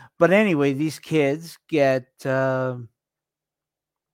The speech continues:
get invaded by puberty monsters, and it leads to a lot of stuff.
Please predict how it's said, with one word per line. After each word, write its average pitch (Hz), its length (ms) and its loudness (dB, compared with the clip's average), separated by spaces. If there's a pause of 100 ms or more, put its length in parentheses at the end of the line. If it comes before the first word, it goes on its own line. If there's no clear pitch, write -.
(1900)
get 151 180 0
invaded 143 580 -4
by 139 160 2
puberty 160 560 -8
monsters, 123 920 -10 (220)
and 139 800 -6
it 147 320 -12
leads 165 540 -6
to 185 280 -8
a - 20 -4
lot 147 320 -2
of 143 140 -8
stuff. 143 400 -6